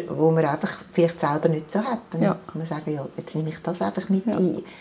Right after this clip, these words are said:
Speaker 1: Er ist ja eh bei mir rein.
Speaker 2: Mhm.
Speaker 1: Also ich trage ihn bei mir.
Speaker 2: Mhm.
Speaker 1: Also auch wenn andere Leute dazukommen, er ist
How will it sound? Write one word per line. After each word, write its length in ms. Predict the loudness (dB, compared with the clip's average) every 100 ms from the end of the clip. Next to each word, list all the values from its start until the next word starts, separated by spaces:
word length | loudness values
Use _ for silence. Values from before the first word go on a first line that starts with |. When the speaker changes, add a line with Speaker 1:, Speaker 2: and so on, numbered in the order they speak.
| 4
Speaker 1:
Er 100 | 6
ist 80 |
ja 100 | 10 10
eh 140 | 10
bei 120 | 8
mir 180 | 8 10
rein. 280 | 10 8 4 -2 0
Speaker 2:
Mhm. 240 | 6 8 8
Speaker 1:
Also 180 | 6 4
ich 60 | 4
trage 340 | 6 6 8
ihn 100 | 6
bei 100 | 8 10
mir. 320 | 10 10 10
Speaker 2:
Mhm. 40 |
Speaker 1:
Also 160 | 10 10
auch 200 | 8 8
wenn 240 | 8 8
andere 300 | 6 8 8
Leute 240 | 6 6 4
dazukommen, 540 | 4 6 8 8 8
er 140 | 10 8
ist 140 | 6